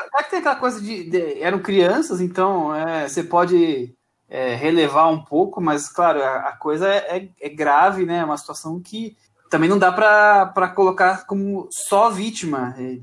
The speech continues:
pode ser também vítima e de, dessa situação de vítima se tornou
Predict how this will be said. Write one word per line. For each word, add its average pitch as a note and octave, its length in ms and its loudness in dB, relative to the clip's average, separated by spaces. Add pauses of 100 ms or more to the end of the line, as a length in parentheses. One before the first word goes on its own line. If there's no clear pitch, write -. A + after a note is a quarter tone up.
pode D3 240 -2
ser F3 180 2
também G3+ 460 2
vítima G#3 560 -4
e A3 320 -6 (340)
de, D3+ 120 -2
dessa F3 200 2
situação G3 280 2
de F#3 140 0
vítima F3+ 360 -4
se A3 120 -8
tornou A3+ 840 4